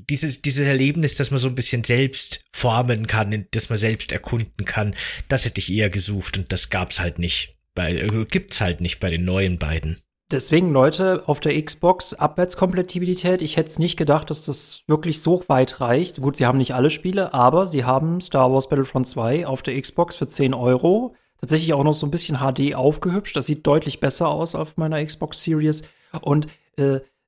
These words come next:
Speaker 2: äh, ich, ich, ich will da gar nicht zu weit ausholen, dass ich gestern allein schon neunzig Minuten damit zugebracht hab, wieder mein P S zwei Problem zu lösen. Das ist halt echt, ähm, ne, so Gaming-Chats zu spielen, ist gar nicht mal so einfach.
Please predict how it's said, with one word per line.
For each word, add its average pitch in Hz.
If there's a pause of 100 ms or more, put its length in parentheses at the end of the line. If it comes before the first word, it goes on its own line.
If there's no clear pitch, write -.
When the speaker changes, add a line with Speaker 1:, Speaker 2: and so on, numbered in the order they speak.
(140)
Speaker 2:
äh, 151
ich, -
ich, -
ich 127
will 170
da 160
gar 151
nicht 156
zu 147
weit 139
ausholen, 139
dass 131
ich 131
gestern 139
allein 131
schon 139
neunzig 135
Minuten 139
damit 131
zugebracht 131
hab, -
wieder 131
mein 123
P 131
S 123
zwei 147
Problem 123
zu -
lösen. 135
Das 139
ist 175
halt 180
echt, -
ähm, 160
ne, 190
so 170
Gaming-Chats 180
zu -
spielen, 175
ist 160
gar 156
nicht 160
mal 151
so 139
einfach. 175